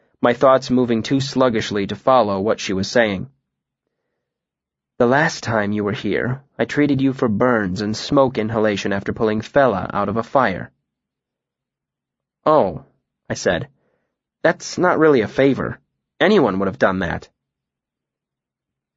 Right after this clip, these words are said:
Mola gave me a searching look. "You really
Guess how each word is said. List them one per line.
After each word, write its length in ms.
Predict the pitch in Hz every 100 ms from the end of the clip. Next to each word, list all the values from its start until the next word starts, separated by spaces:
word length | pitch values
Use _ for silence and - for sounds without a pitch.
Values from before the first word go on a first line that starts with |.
| _
Mola 280 | 117 117 117
gave 280 | 113 113 113
me 100 | 110
a 60 | 110
searching 480 | - 123 - 98
look. 280 | 107 113 - _ _ _ _ _ _ _ _ _ _ _ _ _ _
"You 200 | 120 117
really 320 | 123 139 165